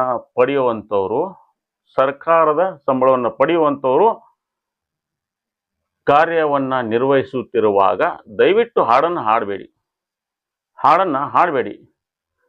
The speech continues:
ಯಾಕೆಂದ್ರೆ ತಾವು ಸಾರ್ವಜನಿಕರ ಒಂದು ಕುಂದು ಕೊರತೆ ಕೇಳುವಂತ ಶಕ್ತಿ ಆ ಭಗವಂತ ನಿಮ್ ಕೊಟ್ಟಿದ್ದಾನೆ. ಆ ಭಗವಂತ ಶಕ್ತಿಯನ್ನ ಕೊಟ್ಟಿದ್ದನ್ನು ನೋಡಿ ಮೇಲಾಧಿಕಾರಿಗಳು ನಿಮ್ಗೆ ಈ ಒಂದು ಪೋಸ್ಟ್ ಅಲ್ಲಿ ನಿಮ್ಗೆ ಕಳಿಸಿರ್ತಾರೆ, ಎಲ್ಲವನ್ನೂ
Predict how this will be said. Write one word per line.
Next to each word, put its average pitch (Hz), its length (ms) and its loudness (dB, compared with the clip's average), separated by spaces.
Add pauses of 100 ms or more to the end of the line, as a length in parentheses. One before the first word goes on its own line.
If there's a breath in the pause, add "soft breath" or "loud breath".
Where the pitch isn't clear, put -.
ಯಾಕೆಂದ್ರೆ 131 720 -2 (360)
ತಾವು 139 220 2
ಸಾರ್ವಜನಿಕರ 165 800 0
ಒಂದು 127 380 0
ಕುಂದು 160 320 -2
ಕೊರತೆ 143 360 -2
ಕೇಳುವಂತ 143 420 0 (440)
ಶಕ್ತಿ 151 380 -4
ಆ 117 200 -2
ಭಗವಂತ 117 400 0
ನಿಮ್ 113 220 -2
ಕೊಟ್ಟಿದ್ದಾನೆ. 120 720 -4 (180)
ಆ 165 240 4
ಭಗವಂತ 175 380 0
ಶಕ್ತಿಯನ್ನ 170 640 0
ಕೊಟ್ಟಿದ್ದನ್ನು 156 580 -2
ನೋಡಿ 196 260 2 (360 soft breath)
ಮೇಲಾಧಿಕಾರಿಗಳು 175 1080 2
ನಿಮ್ಗೆ 143 380 0
ಈ 156 380 -6
ಒಂದು 147 260 2
ಪೋಸ್ಟ್ 135 360 -2
ಅಲ್ಲಿ 156 220 2
ನಿಮ್ಗೆ 127 360 -8
ಕಳಿಸಿರ್ತಾರೆ, 120 840 -4
ಎಲ್ಲವನ್ನೂ 202 920 0